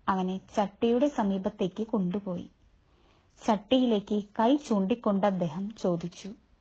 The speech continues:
"ദാ നോക്കൂ, നിന്റെ മീൻ ഇപ്പോൾ ചട്ടിക്കകത്തുണ്ടോ?" അവൻ ചട്ടിക്കകത്തേക്ക് നോക്കി. അപ്പോൾ കണ്ടതോ,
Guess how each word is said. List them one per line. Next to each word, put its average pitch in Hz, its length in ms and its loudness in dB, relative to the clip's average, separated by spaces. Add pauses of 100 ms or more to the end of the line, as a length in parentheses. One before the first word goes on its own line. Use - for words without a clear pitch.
(680)
"ദാ 185 360 2 (260)
നോക്കൂ, 208 520 0 (440)
നിന്റെ 214 340 6
മീൻ 226 320 2
ഇപ്പോൾ 233 300 -2
ചട്ടിക്കകത്തുണ്ടോ?" 214 1300 0 (1040)
അവൻ 190 260 -2 (300)
ചട്ടിക്കകത്തേക്ക് 226 1000 0
നോക്കി. 185 420 -2 (840)
അപ്പോൾ 220 420 0 (100)
കണ്ടതോ, 226 640 2